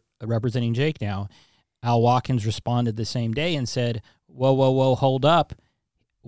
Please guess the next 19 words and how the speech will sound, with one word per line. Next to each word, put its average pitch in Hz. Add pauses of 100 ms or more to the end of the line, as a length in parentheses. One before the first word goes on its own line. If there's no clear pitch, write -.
(100)
I'm 156
still 135
his 120
lawyer." 143
So 143
that 147
was 180
a 170
development 139
that 123
we 131
did 123
not 123
expect 117
to 117
see, 113
but 143
it 110
happened. 110